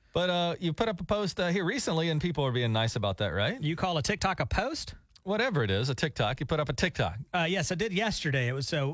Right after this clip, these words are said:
Speaker 2: uh, something we did a long time ago. It's called Fun with a Stopwatch. And I gotta tell you, it's hilarious. You're gonna love it. Your kid loves it.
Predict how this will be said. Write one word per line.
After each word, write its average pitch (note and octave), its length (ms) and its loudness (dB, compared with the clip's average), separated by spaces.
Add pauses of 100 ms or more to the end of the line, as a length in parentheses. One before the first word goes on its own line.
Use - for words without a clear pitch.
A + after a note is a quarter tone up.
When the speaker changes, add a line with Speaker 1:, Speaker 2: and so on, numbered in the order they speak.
Speaker 2:
uh, D#3+ 100 -2
something C4 320 -2
we B3 80 2
did A3+ 140 0
a - 20 2
long B3 240 2
time A#3+ 260 0
ago. F3 280 0
It's D#3+ 100 -2
called E3+ 220 -2
Fun C#4 340 0
with A3 140 0
a - 20 0
Stopwatch. E3 840 0 (560)
And D#3 120 -4
I D#3 60 -2
gotta E3+ 180 0
tell E3+ 160 0
you, C3 60 2
it's A#2+ 100 -4
hilarious. B2 520 0
You're D3 60 0
gonna C3+ 140 2
love C3 120 0
it. D#3+ 60 0
Your E3+ 140 0
kid F3+ 240 0
loves C#3 240 2
it. - 100 -4